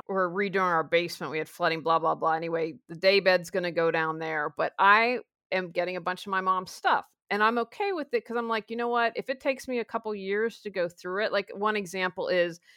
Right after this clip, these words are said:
she saved a bunch of things for her travel trips. So I would just wanna look at 'em, you know, maybe save a thing or two, then I'm gonna pass them on to my brother. Like, dealing with death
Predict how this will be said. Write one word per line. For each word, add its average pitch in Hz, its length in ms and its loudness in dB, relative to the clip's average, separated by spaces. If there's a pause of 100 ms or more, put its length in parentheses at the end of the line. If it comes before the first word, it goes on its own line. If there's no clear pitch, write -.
(420)
she 254 300 -2
saved 208 540 4
a 185 60 0
bunch 196 280 0
of 190 140 -6
things 196 340 -4
for 180 140 -4
her 180 120 -4
travel 175 460 4
trips. - 480 -8 (400)
So 190 200 4
I 202 140 10
would 214 120 0
just 220 180 -4
wanna 208 260 4
look 226 280 0
at 208 200 6
'em, 202 380 -2
you 196 80 -8
know, 196 80 0
maybe 190 320 0
save 208 380 2
a 226 40 -4
thing 208 280 -4
or 202 80 -2
two, 196 300 -2
then 175 140 0
I'm 180 100 -4
gonna 208 140 -4
pass 208 340 0
them 208 140 -6
on 196 160 2
to 196 60 -6
my 196 100 0
brother. 180 560 2
Like, 180 360 0 (640)
dealing 269 320 -2
with 226 200 -4
death 190 380 4